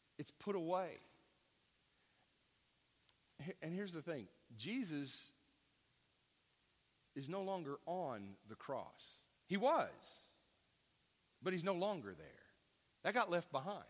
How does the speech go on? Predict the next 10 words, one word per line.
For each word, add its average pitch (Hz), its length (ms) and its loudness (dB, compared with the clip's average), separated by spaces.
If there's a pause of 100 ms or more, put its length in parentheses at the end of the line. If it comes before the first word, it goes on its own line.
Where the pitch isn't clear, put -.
(1900)
We 214 220 4
are 285 100 6
to 170 140 -2
take 190 260 2
up 170 160 2
our 147 100 4
cross 160 440 2
and 135 120 -4
follow 135 320 4
him, 123 460 -4